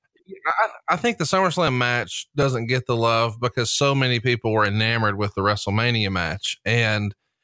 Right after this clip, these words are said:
if those matches swapped places and the SummerSlam match happened at WrestleMania in ninety-four, then that would be the match everyone was talking about because it was first, because it was WrestleMania,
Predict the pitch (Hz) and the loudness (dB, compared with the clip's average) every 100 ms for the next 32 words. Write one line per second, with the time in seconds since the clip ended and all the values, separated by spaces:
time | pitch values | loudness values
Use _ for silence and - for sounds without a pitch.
0 | _ _ 127 120 147 170 139 147 143 - | _ _ -10 -4 2 2 2 0 0 -2
1 | 117 - - 127 113 - - 160 160 - | -2 -2 0 2 2 -2 -2 0 0 -2
2 | 80 82 - 113 113 - 170 165 - 147 | -8 -8 -4 -2 -2 0 2 2 0 0
3 | 123 113 107 92 - - 143 131 123 117 | 0 0 -2 -4 -8 -4 0 0 -2 -2
4 | - 113 120 - 117 117 117 95 110 110 | 0 0 0 0 0 0 0 0 0 0
5 | 110 110 104 - 120 131 131 _ _ - | 0 -2 -4 -2 0 0 -2 _ _ -6
6 | 127 123 131 139 - 110 110 104 104 101 | -2 2 0 0 -2 -2 -2 0 0 -2
7 | - 107 101 101 95 - 107 95 90 80 | -2 -2 -2 -2 -2 -2 -2 -2 -4 -4
8 | - - 117 101 78 - 139 139 139 - | -4 -2 -2 -2 -6 -2 2 2 0 -6
9 | - 117 104 104 78 95 110 107 - 107 | -6 -2 -2 -2 -4 -2 -2 -2 -4 -2
10 | 123 135 131 123 | 0 0 0 0